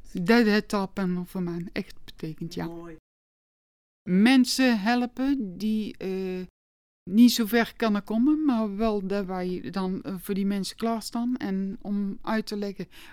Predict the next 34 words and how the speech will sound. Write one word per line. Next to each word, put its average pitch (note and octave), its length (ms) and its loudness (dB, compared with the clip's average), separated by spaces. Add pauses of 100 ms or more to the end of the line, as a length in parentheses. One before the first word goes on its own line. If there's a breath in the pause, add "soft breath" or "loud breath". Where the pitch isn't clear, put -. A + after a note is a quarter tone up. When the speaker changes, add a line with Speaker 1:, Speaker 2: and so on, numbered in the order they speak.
Speaker 1:
wat A3+ 280 4
wij A3+ 200 2
doen. B3 340 2 (580)
Of F#3 180 -2
dat G3 180 2
ze - 180 -6
ook F#3+ 220 0
erbij F3+ 440 -2
willen E3 200 -2
komen, D#3+ 540 -4
of - 540 -10
dat F#3 260 0
we F#3 80 0
die G3+ 140 2
mensen F#3+ 340 0
kunnen E3+ 260 -2
helpen. F3+ 480 -6
Al G#3 220 -2
is - 200 -6
het - 220 -14 (420)
een - 180 -2
klein A#3 380 4 (140)
stukje - 600 -4
of - 180 -12
een G3 120 -4
groot A3+ 340 -4
stuk, - 420 -10
het - 180 -6
maakt A#3 200 -2
niet A3 160 0
uit, B3+ 280 -4 (280 loud breath)
het - 160 -8
wordt G#3+ 200 -4
gedaan. F#3 360 -4